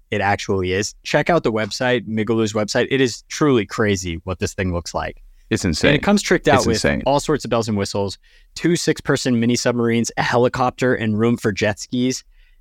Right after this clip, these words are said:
Speaker 1: It has a thirty-six seat dining room with glass walls so passengers can take in the ocean sights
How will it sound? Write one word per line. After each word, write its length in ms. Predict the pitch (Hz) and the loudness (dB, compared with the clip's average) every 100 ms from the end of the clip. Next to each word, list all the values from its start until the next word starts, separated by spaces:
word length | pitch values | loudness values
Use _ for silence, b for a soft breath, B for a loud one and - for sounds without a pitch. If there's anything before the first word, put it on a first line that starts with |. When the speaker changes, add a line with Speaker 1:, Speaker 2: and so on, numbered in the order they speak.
| - | -6
Speaker 1:
It 80 | 120 | -2
has 340 | 151 139 127 - | 2 2 0 -2
a 80 | 131 | -4
thirty-six 720 | - 143 156 185 - 165 - | 0 0 2 0 0 -2 -2
seat 320 | - 139 101 | -4 -4 -2
dining 360 | 104 98 117 135 | 0 2 2 2
room 240 | 143 156 | 2 2
with 160 | 135 - | 0 0
glass 360 | 117 117 - | 0 2 0
walls 280 | 104 101 120 | -2 -2 0
so 100 | - | -2
passengers 560 | 98 113 107 110 120 113 | -2 -2 -2 -2 -4 -4
can 180 | - 110 | -8 -12
take 360 | - 139 131 | -4 -4 0
in 120 | 127 131 | 0 2
the 140 | 127 | 0
ocean 340 | 117 120 - 123 | 2 0 0 -4
sights 360 | 117 123 - | 0 0 0